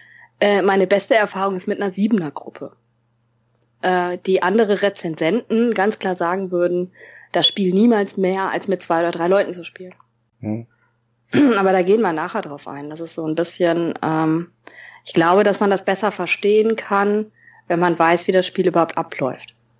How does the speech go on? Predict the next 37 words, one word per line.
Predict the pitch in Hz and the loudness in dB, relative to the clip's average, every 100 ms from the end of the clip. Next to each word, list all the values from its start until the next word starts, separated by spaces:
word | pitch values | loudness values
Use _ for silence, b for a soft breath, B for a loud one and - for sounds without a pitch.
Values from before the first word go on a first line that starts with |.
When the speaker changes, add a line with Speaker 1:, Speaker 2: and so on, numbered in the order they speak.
| _ _ _ _ _ _ _ _ _ _ _ _ _ _ - _ _ _ _ _ | _ _ _ _ _ _ _ _ _ _ _ _ _ _ -20 _ _ _ _ _
Speaker 2:
Wie | 110 98 | 0 2
läuft | 98 - | 2 0
das | 101 | -4
Spiel | - 101 107 | -4 -2 0
ab, | 135 - _ _ _ _ | -2 -6 _ _ _ _
Frau | - 104 | -4 -4
Fuchs? | - 98 - - _ _ _ _ | -4 -8 -10 -20 _ _ _ _
Speaker 1:
Wie | 180 | -6
immer | 190 254 311 | 0 2 2
erkläre | 160 202 220 220 | 0 0 0 0
ich | 208 | 0
euch | 185 - | -6 -6
erstmal | - 196 202 180 | -6 -4 -2 -2
so | 170 | -2
ein | 170 | 0
bisschen, | 180 190 - 190 185 185 - - | 0 0 0 2 2 0 -4 -6
äh, | 160 156 156 - | -4 -2 -4 -2
was | 165 160 | -2 0
wir | 180 | 0
denn | 165 - | 2 0
überhaupt | 165 156 | 0 -2
vor | - 165 - | 0 0 0
uns | 147 - | -2 -6
haben. | - - - _ _ _ _ _ _ | -6 -6 -10 _ _ _ _ _ _
Ne? | 175 233 - | -2 -2 -2
Also | 180 175 | 0 0
es | - | 0
ist | 190 - | -2 0
so, | 185 170 170 B B B B B _ | 4 4 2 B B B B B _
ähm, | 170 175 170 165 - _ _ _ _ _ _ | 0 0 0 -4 -8 _ _ _ _ _ _
jetzt | 170 - | -2 2
muss | 233 | 2
ich | 247 | 2
bei | 196 | 0
mir | 190 240 | 2 2
immer | 233 214 202 | 2 0 0
sagen, | 190 196 202 202 | 0 0 -2 -4